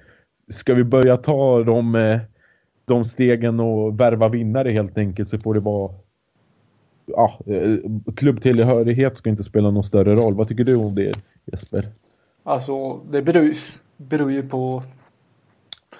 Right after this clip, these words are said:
Speaker 2: i mina ögon, kostnad och så vidare och ålder.
Speaker 1: Mm.
Speaker 2: Det är klart man vill ha in en vinnare, men man kan inte bara köpa in en, eller köpa in, vi säger inte, vad var Barzagli, trettiosex?
Speaker 1: Mm.
Speaker 2: Jag skulle kunna säga något så, så inga problem så, men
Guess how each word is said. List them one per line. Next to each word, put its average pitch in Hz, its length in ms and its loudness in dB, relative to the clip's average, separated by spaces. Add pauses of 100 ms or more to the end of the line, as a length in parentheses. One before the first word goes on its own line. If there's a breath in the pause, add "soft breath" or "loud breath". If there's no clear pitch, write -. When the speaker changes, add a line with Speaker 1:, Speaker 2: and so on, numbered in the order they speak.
(220 soft breath)
Speaker 2:
i - 80 -12
mina 143 260 -4
ögon, 131 500 -4
kostnad - 600 -4
och 156 160 -12
så 151 100 -8
vidare 131 320 -4
och 135 220 -6
ålder. 131 480 -8 (120)
Speaker 1:
Mm. 120 180 2
Speaker 2:
Det 156 100 -4
är - 40 -8
klart 147 180 2
man 160 120 -4
vill 170 100 2
ha 156 120 2
in 143 180 -8
en 135 80 -8
vinnare, 139 460 -6
men 143 120 -8
man 139 240 -10 (640 soft breath)
kan 156 120 -6
inte 139 140 -6
bara 156 160 0
köpa 135 300 -6
in 143 160 -8
en, 143 240 -10 (680 soft breath)
eller 135 560 -2 (880)
köpa 143 240 -4
in, 143 80 -6
vi 151 60 -6
säger 147 180 -4
inte, 131 160 -6
vad 156 180 -4
var 147 220 -2
Barzagli, 135 440 -6
trettiosex? 135 720 -10 (840 soft breath)
Speaker 1:
Mm. 113 80 2
Speaker 2:
Jag 139 100 4
skulle 170 140 2
kunna 220 180 0
säga 160 140 0
något 139 120 -8
så, 131 120 -4
så 143 120 -8
inga 143 160 -4
problem 151 360 -6
så, 127 220 -4
men 131 280 -8